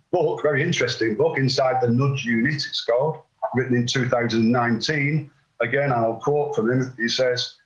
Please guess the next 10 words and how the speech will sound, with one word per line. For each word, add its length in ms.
"If 220
governments 500
wish 360
to 120
use 320
behavioural 560
insights, 840
they 140
must 380
seek 260